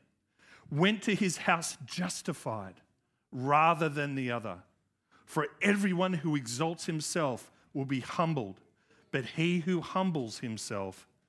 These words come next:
will be exalted. It's interesting that the very next story that the Bible writes about after then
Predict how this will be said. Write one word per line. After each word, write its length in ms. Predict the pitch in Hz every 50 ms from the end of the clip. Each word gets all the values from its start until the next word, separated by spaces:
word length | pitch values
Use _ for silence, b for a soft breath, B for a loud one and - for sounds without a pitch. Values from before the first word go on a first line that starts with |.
| _ _ _ _ _ _ _
will 560 | - - 127 123 139 143 135 123 113 101 95 95 - _ _ _ _ _ _ _ _ -
be 160 | 117 131 123 120
exalted. 600 | 113 107 98 120 127 127 131 131 - 139 107 95 - - _ _ _ _ _ _ _ _ _ _ _ _ _ _ B B B B B B B B B B
It's 180 | 156 143 -
interesting 800 | 202 190 202 196 - - 185 160 - - 170 143 131 123 123 127 - _ _ _ _ _ _ _ _ _ _ _ _ _ _ _ _ _ _ _ _ _ _ - - B B B B B
that 420 | - 143 139 139 143 - - - - -
the 100 | 135 131
very 260 | 131 156 170 175 165
next 260 | 156 151 151 - -
story 520 | - - - - 160 160 170 180 165 151 135
that 160 | 123 139 131
the 80 | 131
Bible 420 | 120 123 139 147 147 135 139 131 127
writes 400 | 127 127 135 143 156 156 - -
about 280 | - 127 127 120 120 120
after 280 | 120 120 117 - -
then 380 | 117 120 127 123 120 117 117 117